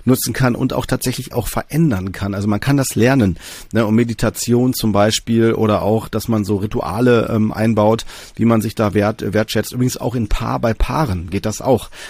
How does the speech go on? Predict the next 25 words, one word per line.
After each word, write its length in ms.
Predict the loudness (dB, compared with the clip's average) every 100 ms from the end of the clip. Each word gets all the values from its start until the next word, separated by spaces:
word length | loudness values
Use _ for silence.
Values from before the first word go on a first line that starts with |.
| -4
ne? 160 | 0 2
Wie 80 | 4
man 160 | 2
sich 160 | 0 0
da 200 | 2 2
auch 200 | 0 -2
in 120 | -2
der 140 | -2 -2
Reflexion, 760 | -4 -6 -6 -2 2 4 2
äh, 20 |
auch 320 | 2 0 -2 -2
gegenseitig 400 | -2 0 -2 -4
unterstützt, 560 | -6 -4 -4 -6 -12 -16 -20 -18
sich 160 | -12 -6
erkennt, 600 | -6 -2 0 0 0 -4 -4
äh, 140 | 0
nicht, 200 | 0 -2
ich 160 | -4 -2
rede 140 | -2
nicht 120 | -4
von 140 | -6 -4
Kritik. 480 | -4 -4 -4 -6 -10
Also 240 | -2 0 0
Kritik, 340 | -2 -4
äh, 60 | -4